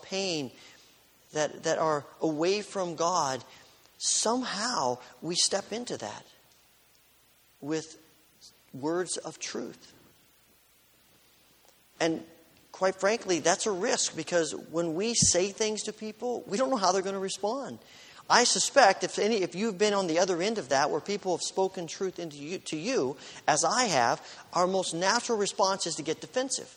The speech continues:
And of course, the best defense is a good offense.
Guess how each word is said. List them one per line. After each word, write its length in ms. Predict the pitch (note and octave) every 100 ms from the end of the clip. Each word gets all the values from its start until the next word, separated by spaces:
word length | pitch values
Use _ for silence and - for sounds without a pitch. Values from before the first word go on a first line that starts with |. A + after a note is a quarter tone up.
| - _ _ _ _ _ _ _ _ _ _ _ -
And 80 | D3
of 60 |
course, 200 | F#3 F3
the 80 | E3
best 280 | D#3+ D#3 -
defense 400 | B3 B3 F#3 F3+
is 120 | D3+
a 40 |
good 140 | D3 D3+
offense. 580 | G3 A3+ B2+ G#2 -